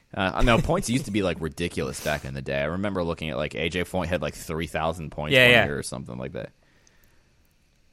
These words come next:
Speaker 2: Isn't that what imsa
Speaker 1: I
Speaker 2: kinda
Speaker 1: have
Speaker 2: does,
Speaker 1: no, I
Speaker 2: too?
Speaker 1: don't
Speaker 2: Like, they have
Speaker 1: understand
Speaker 2: thousands
Speaker 1: imsa
Speaker 2: of
Speaker 1: points
Speaker 2: points
Speaker 1: to
Speaker 2: or
Speaker 1: save
Speaker 2: something?
Speaker 1: my life, and I enjoy imsa, but the, the points and the rules just make my head hurt.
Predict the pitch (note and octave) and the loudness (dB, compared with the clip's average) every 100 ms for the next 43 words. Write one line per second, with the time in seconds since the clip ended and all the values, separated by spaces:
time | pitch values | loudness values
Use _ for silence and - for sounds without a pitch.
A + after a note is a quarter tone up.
0 | _ B2 C#3 D#3 A2+ B2 C#3 G3 D3 C#3+ | _ 2 4 6 4 2 4 6 4 4
1 | C#3+ - G2 A2+ G#2 D#2 F2+ G#2+ G#2 E2+ | 2 2 4 6 4 2 0 0 0 -2
2 | E2+ E2 F#2 F#2 D#2 F2+ G2+ G2+ D#2 C#2 | -2 -4 -6 -4 -4 -4 -6 -4 -2 -2
3 | C#2+ C2+ C2+ C#2 E2+ F#2 G2 F#2+ F2+ E2+ | -4 -4 -4 -4 -2 0 0 0 0 0
4 | D2+ D#2+ - D2 C#2+ D2 - _ _ _ | -2 -4 -6 -4 -4 -6 -8 _ _ _
5 | _ G#2 - G2+ F#2+ F2 E2+ D#2+ D#2+ D2 | _ -6 -2 -2 0 -2 -2 -2 -2 -4
6 | - - D2+ C#2+ C#2 D#2 C#2 D#2 C#2+ | -8 -6 -6 -6 -8 -6 -6 -4 -6